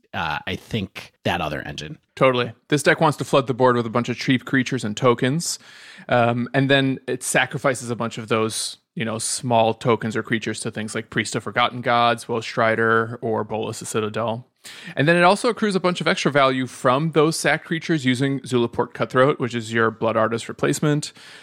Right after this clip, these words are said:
Speaker 2: Also has Catacomb Sifter, which kinda does a Viscera Seer impression.
Speaker 1: Mm-hmm. And Mayhem Devil does a Blood Artist impression as well. It's, it's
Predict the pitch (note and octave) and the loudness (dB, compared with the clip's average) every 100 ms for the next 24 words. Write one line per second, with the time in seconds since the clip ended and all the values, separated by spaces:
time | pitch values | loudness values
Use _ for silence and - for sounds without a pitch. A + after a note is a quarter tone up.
0 | - - B2+ D3+ A#2 - A2+ A#2+ - A2+ | -10 -4 0 2 0 -2 0 0 -2 -6
1 | - C#3+ - E3 E3 D#3 B2 - B2+ A#2 | 0 0 2 2 2 2 0 -2 -4 -2
2 | A2+ B2 A2+ A2+ A#2 A2+ - B2 G#2 - | -2 0 0 2 -2 -4 -2 0 0 -2
3 | A#2+ B2 D3 E3 F#3+ F3 - A3+ - - | 2 4 4 2 2 2 2 -4 -6 -6
4 | G2+ B2+ F3 _ A2+ A2 A#2+ D3 C3+ C3+ | -2 0 0 _ 4 6 6 4 4 2
5 | C3 C#3+ C3 C3 C3+ B2+ C3+ C3+ C3+ C3+ | 2 2 2 2 0 0 0 2 0 -2
6 | - - - _ _ C3+ D3 C3+ D#3 C#3 | -6 -12 -16 _ _ -2 0 0 0 -2
7 | B2+ C#3 C#3 C#3 G#2+ - - - | 0 0 2 0 -2 -8 -16 -20